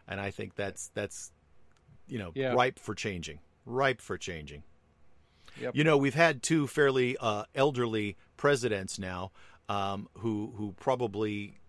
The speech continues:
Speaker 1: could have, you know, some advantage of use of hearing aids. Maybe they'll get irritated enough to, to get some <laughs> laws changed.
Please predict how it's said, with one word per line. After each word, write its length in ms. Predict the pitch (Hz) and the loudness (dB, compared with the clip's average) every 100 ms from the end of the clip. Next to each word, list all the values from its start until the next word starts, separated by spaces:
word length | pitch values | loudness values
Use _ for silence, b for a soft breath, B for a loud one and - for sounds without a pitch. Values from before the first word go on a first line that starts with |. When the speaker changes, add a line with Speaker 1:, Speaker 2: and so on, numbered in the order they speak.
| - | -2
Speaker 1:
could 320 | 127 120 98 | 0 0 -2
have, 320 | - 110 107 - - | -6 -4 -4 -12 -8
you 100 | 113 | -6
know, 100 | 95 | -4
some 220 | 123 113 | -4 -4
advantage 520 | 92 110 117 110 90 | -4 -4 -2 -4 -6
of 280 | - 98 95 90 | -6 -6 -6 -8
use 240 | 113 120 110 | -8 -6 -6
of 100 | 92 | -4
hearing 260 | 117 107 | -2 -2
aids. 240 | 98 95 - B B | -2 -6 -8 B B
Maybe 300 | 113 127 123 | 2 2 2
they'll 240 | 107 127 | 2 2
get 200 | 113 107 - | 2 -2 -4
irritated 560 | 120 113 - 110 101 95 | -2 -2 2 0 0 -4
enough 320 | 98 95 - | -4 -6 -10
to, 300 | - 92 95 | -8 -8 -8
to 140 | 110 92 | -8 -6
get 140 | 104 | -6
some 160 | 104 98 | -6 -4
<laughs> 60 | |
laws 280 | 98 - - | -2 -4 -6
changed. 500 | - 190 - 160 - | -6 -4 -4 -6 -10